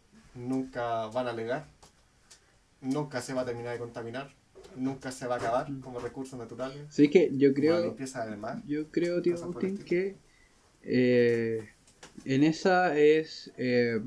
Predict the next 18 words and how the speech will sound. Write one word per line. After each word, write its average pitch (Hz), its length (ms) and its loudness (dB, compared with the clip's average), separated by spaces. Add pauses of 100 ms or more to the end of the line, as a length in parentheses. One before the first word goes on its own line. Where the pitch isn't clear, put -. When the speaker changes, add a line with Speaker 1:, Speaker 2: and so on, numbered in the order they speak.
(1600)
Speaker 2:
el 131 160 6
agujero 131 520 6
negro 160 380 6
que 139 80 0
absorbe 151 600 -4
todo, 151 320 -4
¿cierto? - 680 -8
Es, 143 520 -4
eh, 123 520 0 (960)
la 123 240 4
economía. 113 600 2 (1600)
Yo 113 260 -4
creo 123 260 4
que 120 500 4 (260)
basar 143 500 0
nuestra 147 480 0
organización 127 800 2
social 139 560 -2